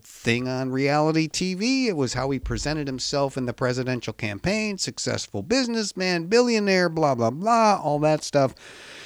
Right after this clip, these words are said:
So is there really a distinction? Well, yes. The Trump Organization itself can't go to prison, though Mister Weisselberg certainly could.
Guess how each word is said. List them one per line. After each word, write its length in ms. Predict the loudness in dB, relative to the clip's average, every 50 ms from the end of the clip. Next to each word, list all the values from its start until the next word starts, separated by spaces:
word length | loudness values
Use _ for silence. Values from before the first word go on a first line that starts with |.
| -18 -14
So 760 | -8 -6 -4 2 4 6 8 8 8 8 6 6 6 6 4
is 160 | 4 4 4
there 160 | 4 4 4
really 300 | 4 4 2 4 4 4
a 60 | 4 4
distinction? 580 | 2 0 2 2 2 2 2 2 2 0 2
Well, 180 | 2 2 0 0
yes. 640 | -2 -6 -6 -6 -2 0 0 0 2 0 -2 -2 -4 _ _ _
The 80 | -18
Trump 320 | -10 -6 -4 -4 -4 -6 -6
Organization 880 | -2 -2 0 0 0 -2 -2 -2 -4 -2 -2 -2 -2 -2 -4 -6 -6
itself 640 | -8 -8 -8 -6 -4 -2 2 4 4 4 2 0 -6
can't 420 | -8 -4 -2 -2 -2 -2 -4 -4
go 160 | -2 0 0
to 120 | 0 -2 -6
prison, 920 | -10 -14 -18 -8 -4 0 2 2 4 4 4 2 2 4 6 6 6 6 4 _ _ _ _ _ _ _ _ _ _ _ _
though 100 | -12 -10
Mister 240 | -10 -10 -10 -12 -12
Weisselberg 720 | -12 -12 -10 -8 -6 -6 -6 -6 -8 -8 -12 -12 -12 -12 -8
certainly 460 | -8 -8 -8 -10 -14 -16 -16 -18 _ -16
could. 800 | -14 -10 -8 -8 -8 -8 -10 -8 -4 -2 0 2 4 4 2 2